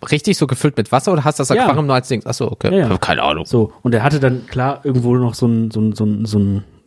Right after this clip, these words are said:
Speaker 2: Ding irgendwie, was aus dem Wasser rausragte,
Speaker 1: Mhm.
Speaker 2: wo der dann zwischendurch auch mal
Speaker 1: Mhm.
Speaker 2: Luft geholt hat und so. Ähm, aber größtenteils hat er halt unter Wasser gelebt.
Speaker 1: Mhm.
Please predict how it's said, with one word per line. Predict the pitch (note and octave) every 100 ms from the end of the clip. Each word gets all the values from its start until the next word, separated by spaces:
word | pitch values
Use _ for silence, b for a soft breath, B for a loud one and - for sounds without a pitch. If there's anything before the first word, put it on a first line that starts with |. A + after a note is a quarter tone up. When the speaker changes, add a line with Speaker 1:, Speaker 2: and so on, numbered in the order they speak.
| _
Speaker 2:
Ding | C3 C#3 C3
irgendwie, | B2 A#2 A2+
was | A2 -
aus | G#2+
dem | A2+
Wasser | B2+ C3+
rausragte, | A#2 B2+ - A#2+ A#2+
Speaker 1:
Mhm. |
Speaker 2:
wo | A2+
der | G#2+
dann | G#2+ G#2+
zwischendurch | - A2+ A2+ G#2
auch | G#2
mal | G#2 G#2 - B
Speaker 1:
Mhm. | A2 C3 B B
Speaker 2:
Luft | D#3 D#3+
geholt | D3+ D#3 D#3+
hat | D3
und | D3
so. | C#3 D#3 D#3 B B B B - _
Ähm, | A#2+ A#2 A2+ -
aber | - A#2+
größtenteils | - B2+ - - B2
hat | C#3
er | B2
halt | A2+
unter | A#2 G2+
Wasser | F2+ -
gelebt. | A#2 C#3 G3 - _
Speaker 1:
Mhm. | A#2+ A2+ B2